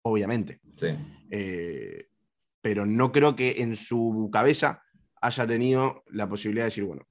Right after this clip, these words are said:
Speaker 1: yo quiero llegar al mercado europeo, entonces me voy a ir al Atlético Mineiro", que lo siento, porque yo creo que puede tener muchas más posibilidades para llegar al mercado en euro-, europeo jugando en River de la forma en la que estaba que quizás en Atlético Minero, que recién ahora está repuntando su nivel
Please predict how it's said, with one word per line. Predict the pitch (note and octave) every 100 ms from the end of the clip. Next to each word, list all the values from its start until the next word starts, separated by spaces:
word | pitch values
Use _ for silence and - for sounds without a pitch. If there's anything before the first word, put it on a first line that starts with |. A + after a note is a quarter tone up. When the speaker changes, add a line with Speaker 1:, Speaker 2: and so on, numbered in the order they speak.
| _
Speaker 1:
yo | - A2
quiero | G#2+ A#2 A2+
llegar | G#2+ A2
al | A2 G2+
mercado | G2 G2+ G2+ G#2+ A2
europeo, | A2 G#2 C#3 C#3
entonces | G#2+ A2 A2+
me | G2+
voy | G#2+ A2+
a |
ir | G#2+
al | G#2
Atlético | G#2+ G#2+
Mineiro", | G#2+ A2+ B2+ B2+
que | G#2+ G2+
lo |
siento, | G#2 G#2+ G2+ _ _
porque | - G#2+ G#2
yo | B2+
creo | C3+ C3
que | A#2
puede | G#2 B2+
tener | A#2+ A#2+ A#2+
muchas | B2 B2
más | A2+ A#2
posibilidades | A#2 A2+ A2 B2 A#2+ G#2 -
para | G#2
llegar | G#2 A#2
al | A2+
mercado | A2 G#2 A2+
en | A2
euro-, | A2 G#2
europeo | A#2+ G#2+ G2+ A2+ F#2+ _ _ -
jugando | A2 A#2 A#2+
en | A#2
River | A#2+ B2 G#2+
de | G2+
la |
forma | G2+ A2+ A2+
en | A2
la | G#2+
que |
estaba | G#2+ B2+ C3 D3+ D#3+ _ _ _
que | B2+ A#2+
quizás | A#2 B2
en | B2
Atlético | A2+ A#2 A2+
Minero, | A#2 C3 E3
que | A#2
recién | G#2 G2+ A#2+
ahora | A#2 C3
está | B2 A#2 -
repuntando | G2+ G#2+ G2+ A2 G#2+ B2 A#2+
su | A2+
nivel | A2 B2+ C#3+